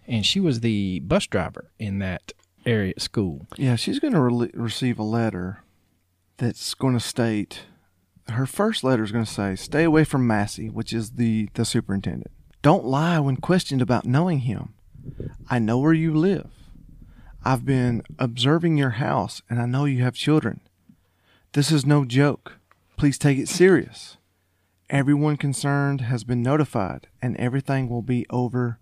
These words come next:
Speaker 2: soon." She's gonna receive that letter, and essentially she's gonna hide it.
Speaker 1: And she actually receives two or three letters before
Speaker 2: It's two.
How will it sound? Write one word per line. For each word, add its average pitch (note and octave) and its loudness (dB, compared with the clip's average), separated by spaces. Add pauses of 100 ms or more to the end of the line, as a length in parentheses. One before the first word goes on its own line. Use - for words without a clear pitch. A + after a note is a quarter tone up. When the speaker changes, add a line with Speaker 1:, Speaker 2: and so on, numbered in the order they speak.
(120)
Speaker 2:
soon." G#2 -6 (1080)
She's - -10
gonna E3 2
receive D3 2
that G#2+ 0
letter, B2+ 0 (1300)
and A#2 0
essentially C#3+ -2
she's F3+ -4
gonna C3+ 2
hide A2+ 2
it. - -16 (600)
Speaker 1:
And B2+ 2
she C#3+ 6
actually F3 6
receives B2 4
two G#3 2
or C#3 6
three D#3 4
letters F3 6
before A#2+ 4
Speaker 2:
It's - -4
two. - -2